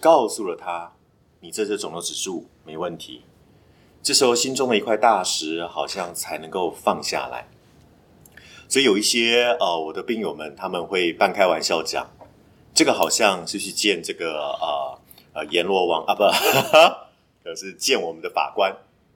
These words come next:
为什么呢？因为今天来到法院，您的判刑呢，不是这个，这个唯一死刑，哎呀，讲得好有压力啊，不然就是无罪释放吗？哦，其实我的病友曾经跟我分享过这样一个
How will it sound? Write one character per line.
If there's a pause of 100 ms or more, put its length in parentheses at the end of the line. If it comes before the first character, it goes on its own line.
(260)
为
什
么
呢？ (500)
因
为
今
天
来
到
法
院， (560)
您
的
判
刑
呢， (380)
不
是
这
个，
这
个 (180)
唯
一
死
刑，
哎
呀， (160)
讲
得
好
有
压
力 (460)
啊，
不
然
就
是 (100)
无
罪
释
放
吗？ (380)
哦， (960)
其
实
我
的
病
友
曾
经
跟
我
分
享
过
这
样
一
个